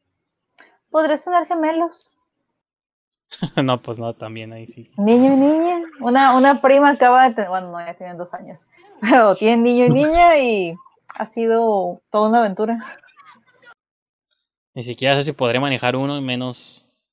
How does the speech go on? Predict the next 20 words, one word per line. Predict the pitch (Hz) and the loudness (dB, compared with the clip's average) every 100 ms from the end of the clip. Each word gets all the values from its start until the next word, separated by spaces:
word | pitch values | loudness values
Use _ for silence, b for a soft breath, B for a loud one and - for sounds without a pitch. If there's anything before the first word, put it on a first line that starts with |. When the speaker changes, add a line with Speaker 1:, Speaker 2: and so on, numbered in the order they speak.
| _ _ _ _ _ _ _ _ _ _ 131 | _ _ _ _ _ _ _ _ _ _ -12
Speaker 2:
dos. | 120 127 156 - - _ _ _ _ _ _ _ _ _ _ _ _ _ | -6 -2 -2 -6 -20 _ _ _ _ _ _ _ _ _ _ _ _ _
O | - | -6
sea, | 160 | -2
porque | 165 175 151 | -2 -4 -2
si, | - | -2
si | - - | -2 -4
es | 202 | -2
hombre, | 233 247 285 294 | 0 2 0 0
pues | - 170 - - - | -2 -4 -4 -12 -4
más | 170 - | -4 0
fácil | 190 208 175 | 0 0 0
puedo | 185 185 | 0 0
compartir | 165 127 120 - - 165 | -2 -2 -4 -2 -6 -4
como | 156 135 120 | -2 -2 0
todas | 131 143 | 0 0
las | 135 - | -2 -4
cosas | 123 139 139 - | -8 -8 -10 -12
que | 123 | -12
me | 113 | -8
gustan | 123 - 151 | -10 -6 -8